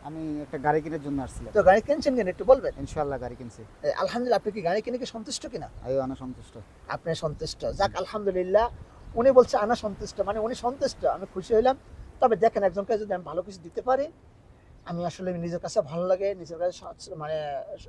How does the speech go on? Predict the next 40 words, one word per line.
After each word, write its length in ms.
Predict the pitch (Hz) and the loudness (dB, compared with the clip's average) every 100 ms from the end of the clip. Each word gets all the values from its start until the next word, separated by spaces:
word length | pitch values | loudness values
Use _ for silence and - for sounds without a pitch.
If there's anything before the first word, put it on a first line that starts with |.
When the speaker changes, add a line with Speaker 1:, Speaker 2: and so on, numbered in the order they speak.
| - | -4
Speaker 2:
ইয়ে 100 | 160 | 0
পাই, 200 | 180 190 160 | 2 2 0
শক্তি 240 | 214 - 233 | -2 -4 0
পাই 180 | 175 | 0
যে 100 | 143 | 0
আসলে 240 | 165 175 226 - - - - | -4 -4 -6 -6 -18 -20 -8
মানুষ 220 | 185 202 | -6 -4
আমাকে 200 | 196 190 | -2 -2
ভালোবাসে। 480 | 170 165 156 160 - - - - - - - - - - - - - | 0 0 2 0 -6 -18 -16 -14 -12 -12 -16 -20 -18 -20 -18 -18 -14
ভালো 240 | - 202 254 | 2 10 12
জিনিস 160 | 254 269 | 10 2
দিতে 200 | 220 226 | 2 4
পারলে 560 | 240 233 226 240 247 254 - - 196 | 6 6 6 6 4 2 -6 -4 4
এটার 180 | 190 | 4
মূল্য 260 | 180 202 190 | 4 4 4
আমি 140 | 180 | 4
পাবো 240 | 190 196 170 | 2 2 2
কোনো 180 | 170 165 | -2 -2
একদিন। 240 | 147 127 | -2 -8
Speaker 1:
ইনশাআল্লাহ। 840 | - - _ - 120 - 120 220 | -20 -20 _ -20 -20 0 4 8
Speaker 2:
তো 40 | 233 | 10
মনে 120 | 277 | 12
রাখবেন 260 | 277 277 294 | 10 10 8
কথাটা, 340 | 277 269 294 294 - - - | 10 12 12 8 2 -20 -10
চেষ্টা 340 | - 269 - 302 | 6 6 10 8
করি, 280 | 294 277 185 | 12 10 10
আপ্রাণ 560 | 156 208 - 226 254 | 0 0 2 4 4
চেষ্টা 400 | 254 247 - 240 | 6 0 0 0
করি, 240 | 226 240 254 262 294 - - - _ | 2 8 12 12 10 -2 -20 -20 _
কষ্ট 300 | - - - | 8 8 2
করি 220 | 247 240 | 4 4
যে 100 | 180 196 | 4 0
যাতে 160 | 185 | 0
ভালো 220 | 220 175 220 | -2 0 0
জিনিস 280 | 233 247 226 | -2 -8 -10
নিয়ে 240 | 214 247 | -6 -4
সুনামটা 420 | - 180 185 175 | -4 -6 -8 -2
আমার 140 | 185 180 | 0 2
অর্জন 320 | 160 156 226 | 0 0 -2
হয়, 160 | 165 | -2